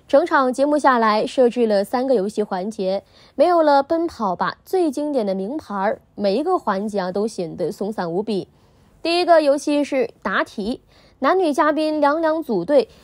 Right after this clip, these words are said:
依次到导演的答题区答题，答对拿一张时间线卡，答错拿两张。题面是经典的影视剧相关，答题的可能性啊也是几乎没有新意，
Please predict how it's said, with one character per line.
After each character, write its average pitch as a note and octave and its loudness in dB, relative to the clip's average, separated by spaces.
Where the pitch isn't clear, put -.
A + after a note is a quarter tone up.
依 A3+ -2
次 G#3+ -2
到 G3+ -2
导 F#3+ -2
演 F#3+ -4
的 D3 -8
答 D#3+ -6
题 B3+ -4
区 E4 -4
答 A3 -6
题， - -10
答 G3 -4
对 F#4 -2
拿 F#3 -4
一 G#3+ -4
张 G3+ 0
时 F#3+ -6
间 A3 -4
线 A3+ -4
卡， - -12
答 F3 0
错 - 0
拿 F#3 -6
两 F#3+ -6
张。 A#3+ -2
题 D4+ 0
面 F4+ 4
是 D#4+ 2
经 E4 0
典 C4+ 2
的 A#3 4
影 G#3+ 0
视 A#3 -4
剧 G#3+ -4
相 A3 -2
关， A3+ 2
答 A3 2
题 D#4 -2
的 F4 4
可 - -4
能 F3+ -4
性 C#4 -2
啊 G#3 0
也 F3+ -2
是 G3 -6
几 C#4+ -2
乎 F4 0
没 C#4+ 0
有 C4 0
新 D#4+ -4
意， D#4+ -2